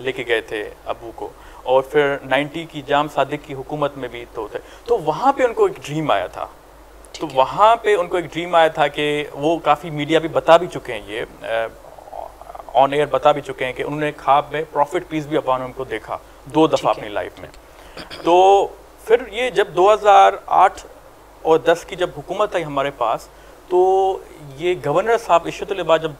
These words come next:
Speaker 1: जाने वाले थे out of country, तो एक
Speaker 2: जी।
Speaker 1: वालिद साहब जब Home Minister थे तो वो, अ, नोडोरो में गए, वहाँ पे, अ, कुल पढ़ने बीबी के, अ, गली खुदा बख्श में, तो वहाँ पे उन्होंने एक predict किया कि गवर्नर साहब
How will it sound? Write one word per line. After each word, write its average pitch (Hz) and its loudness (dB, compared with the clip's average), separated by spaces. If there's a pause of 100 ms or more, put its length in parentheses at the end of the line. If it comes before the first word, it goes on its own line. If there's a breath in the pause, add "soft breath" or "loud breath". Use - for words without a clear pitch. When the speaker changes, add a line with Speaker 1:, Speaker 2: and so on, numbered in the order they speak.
(140)
Speaker 1:
जाने 147 2
वाले 165 4
थे 131 -6
out 139 0
of 147 0
country, - -12
तो 202 -2
एक 156 -6
Speaker 2:
जी। 131 -2
Speaker 1:
वालिद 151 2
साहब 156 2 (120)
जब 143 -6
Home 139 -2
Minister 170 -10
थे 151 -4
तो 165 -6
वो, 147 -2
अ, - 0
नोडोरो 160 2
में 180 -8
गए, 139 -2 (340)
वहाँ 135 0
पे, 139 -6
अ, - -16 (540)
कुल 156 0
पढ़ने 143 -4 (480)
बीबी 135 -12
के, 139 -8
अ, - -8 (800 loud breath)
गली 131 0
खुदा 160 2
बख्श 143 -4
में, 135 -10 (320)
तो 147 6
वहाँ 170 6
पे 214 4
उन्होंने 196 -4
एक 185 -4
predict 180 0
किया 170 2
कि 156 -4
गवर्नर 160 0
साहब 156 2